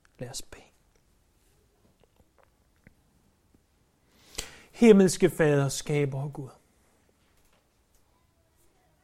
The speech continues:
Vi måber. Vi forundres. Over, at du har elsket os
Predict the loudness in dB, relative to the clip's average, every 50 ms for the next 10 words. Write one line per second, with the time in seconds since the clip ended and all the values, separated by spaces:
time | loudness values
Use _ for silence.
0 | _ _ _ -20 -20 -20 -20 -20 _ _ _ _ _ _ _ _ _ _ _ -6
1 | -4 -2 -2 0 0 0 0 0 -2 -2 -4 -8 -12 -14 -14 _ _ _ _ _
2 | _ _ _ _ _ _ _ _ _ _ _ _ _ _ _ _ _ _ _ _
3 | _ _ _ _ _ _ _ _ _ _ _ _ _ _ _ _ -8 -4 -2 -2
4 | -2 -2 -2 -2 -2 -2 -2 -4 -6 -8 -14 -20 -20 -20 -18 -20 -20 -20 -20 -20
5 | -20 -20 _ _ _ _ _ _ _ _ _ -20 -20 -20 -20 -20 -20 -20 -8 0
6 | 4 4 6 6 6 4 2 2 0 -2 -2 -4 -4 -6 -4 -2 -2 0 0 -2
7 | -2 -4 -8 -16 _ _ _ _ _ _ _ _ _ _ _ _ _ _ _ _
8 | _ _ _ _ _ _ _ _ _ _ _ _ _ _ _ _ _ _ _ _
9 | _ -12 -10 -8 -8 -8 -10 -10 -6 -4 -4 -4 -6 -8 -14 -16 -16 -16 -16 -18
10 | -20 -20 -20 -20 -20 -20 -20 -20